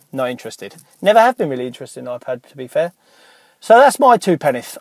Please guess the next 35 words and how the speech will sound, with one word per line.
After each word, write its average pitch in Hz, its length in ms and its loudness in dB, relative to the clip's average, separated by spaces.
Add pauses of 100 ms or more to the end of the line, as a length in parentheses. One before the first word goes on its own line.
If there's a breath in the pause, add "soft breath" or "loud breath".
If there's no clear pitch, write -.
I'm 196 220 4
back 233 320 2
now, 180 360 -2
so 180 380 6
I 175 80 4
look 185 180 2
forward 190 280 2
to 180 60 -6
listening 185 340 -4
to 160 80 -10
the 156 80 -8
podcast. 170 460 -2
I 165 60 -8
haven't 185 220 -2
actually 170 220 -6
had 151 100 0
a 139 40 -8
chance 160 340 -6
to, 180 300 -4 (380 soft breath)
um, 139 720 2 (240)
and 147 240 -2
I - 20 2
look 151 180 0
forward 156 200 -4
to 147 80 -2
obviously 143 240 0
interacting. 143 500 -2
I 131 60 -2
doubt 143 280 6
anybody's 117 380 -4
missed 127 220 -4
me, 131 180 -4
but 131 160 0
fingers - 840 0
crossed, - 440 4